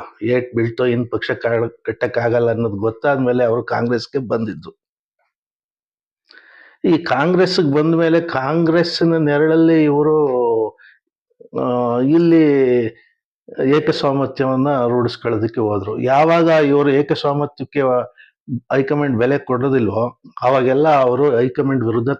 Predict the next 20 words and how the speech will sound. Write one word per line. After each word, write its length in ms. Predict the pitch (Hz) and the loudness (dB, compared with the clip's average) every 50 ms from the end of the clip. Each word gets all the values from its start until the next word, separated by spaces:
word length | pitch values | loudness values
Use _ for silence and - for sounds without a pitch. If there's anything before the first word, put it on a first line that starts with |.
| _ _ _ _ | _ _ _ _
ತೊಡೆ 260 | - 113 113 110 135 | -8 -4 -2 -2 -2
ತಟ್ಟಿರೋದೇ 540 | 131 - 127 - - 127 120 123 120 135 139 | -2 -2 -6 -6 -4 -4 -2 -2 0 0 -2
ಜಾಸ್ತಿ. 420 | 113 104 95 92 - - - - - - - _ _ _ _ _ _ _ _ _ _ - _ _ _ _ _ _ _ _ _ - | -2 -2 -4 -6 -8 -12 -14 -16 -18 -18 -20 _ _ _ _ _ _ _ _ _ _ -20 _ _ _ _ _ _ _ _ _ 0
ಇವ್ರು 200 | 151 156 165 147 | 2 2 4 4
ಹಿಂದೆ 260 | 143 143 151 156 170 | 4 2 2 4 4
ವಿರೋಧ 260 | 165 151 135 147 - 160 | 4 4 4 2 2 2
ಪಕ್ಷದ 380 | - - 151 131 - 170 151 | 0 -2 -2 -2 0 0 0
ನಾಯಕನ್ 440 | 147 143 143 139 139 135 - 156 139 | 0 0 0 -2 -2 -4 -4 -6 -4
ತಗೊಳ್ಳುವಾಗ್ಲೂ 580 | - 123 110 131 135 139 135 135 131 131 127 127 | -4 -4 -2 -2 -2 0 0 0 0 0 0 0
ಅಷ್ಟೇ, 340 | 110 - - - 120 120 | -2 -4 -4 -2 0 0
ಹೈಕಮಾಂಡ್ 460 | 120 123 - 135 139 143 143 139 135 135 | 0 -2 -2 -4 -4 -2 -2 -2 -2 0
ಏನು 180 | 135 131 127 | 0 -2 -4
ಪ್ರೀತಿಯಿಂದ 520 | - - 127 135 135 135 139 135 135 135 131 | -4 -2 -2 -2 -2 -2 -2 -2 0 0 0
ಇವ್ರಿಗೆ, 480 | 131 127 123 127 120 120 120 127 127 123 117 113 110 - - - - _ _ _ _ _ - | 0 2 0 0 0 0 0 0 0 0 0 -2 -4 -10 -16 -20 -20 _ _ _ _ _ -6
ಅವ್ರಿಗೆ 380 | - 120 120 123 123 120 117 110 110 113 110 110 101 107 110 - _ _ _ _ _ _ _ | -4 -2 0 2 2 2 2 2 0 -2 -2 -4 -4 -4 -6 -8 _ _ _ _ _ _ _
ಕೊಟ್ಟಿದ್ದೇನಲ್ಲ 720 | - 127 120 - 143 127 117 123 120 117 101 104 110 113 | -6 -4 -2 0 -2 0 0 0 0 0 0 0 2 2
ಅದ 140 | 110 110 110 | 2 0 0
ವಿರೋಧ 320 | 107 110 104 117 120 117 - - | 0 0 0 0 -2 -2 -4 -4
ಪಕ್ಷದ 300 | 107 - - - 110 110 113 | -4 -4 -2 -2 -2 -2 -4
ಕಾಣಿಕೆನ, 560 | 107 - - - 117 117 110 - - 104 98 | -6 -8 -8 -6 -4 -4 -4 -6 -8 -8 -8